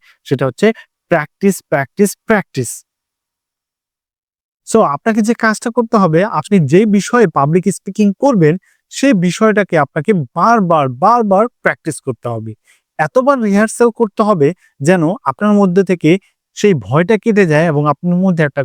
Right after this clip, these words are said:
কনফিডেন্স কাজ করে যে, "না, আমি এবার পারবো।" তো আমি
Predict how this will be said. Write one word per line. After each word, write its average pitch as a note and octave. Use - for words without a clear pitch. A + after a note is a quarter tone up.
কনফিডেন্স F3
কাজ B2
করে A2
যে, D3
"না, D3+
আমি D#3
এবার D#3
পারবো।" C#3
তো E3
আমি G3+